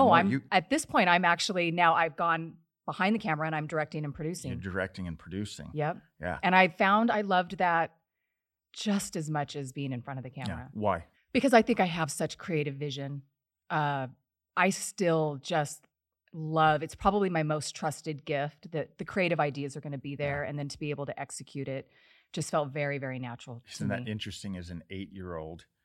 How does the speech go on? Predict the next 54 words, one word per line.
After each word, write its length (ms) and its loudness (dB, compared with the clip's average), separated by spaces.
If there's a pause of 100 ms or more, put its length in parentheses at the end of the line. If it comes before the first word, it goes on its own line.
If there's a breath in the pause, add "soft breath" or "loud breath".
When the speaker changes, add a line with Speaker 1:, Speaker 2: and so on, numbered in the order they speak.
(420)
Speaker 1:
you 360 -4
already 640 -4 (420)
I 40 -10
mean, 100 0
you 60 2
probably 220 0
didn't 240 -8 (160)
know 300 2
that 260 -4
for 140 -14
sure, 440 -12 (140)
but 200 -4
Speaker 2:
No, 300 -2
Speaker 1:
there 80 0
was, 140 -4
Speaker 2:
yeah. 280 -4
Speaker 1:
there 180 -2
was 160 -6
this 180 -10 (180)
desire 520 0
and 100 -6
passion 400 -4
to 60 -10
go 120 -8
do 220 -10
something, 460 -10
and 100 -10
it 80 -14
was 100 -16
actually 300 -10
what 140 -10
you're 100 -16
good 240 -10
at, 180 -10
what 160 -16
you're 100 -14
wired 360 -10
to 80 -16
do. 200 -10
Speaker 2:
Yes, 300 -2
and 120 -2
I 100 2
think 300 -4
it's 180 0
that 200 2
God-given 520 2
compass, 580 -4
because 240 -6
there 120 0
was 140 -2
nothing 640 -2
in 140 -6
my 220 -4
home 540 -10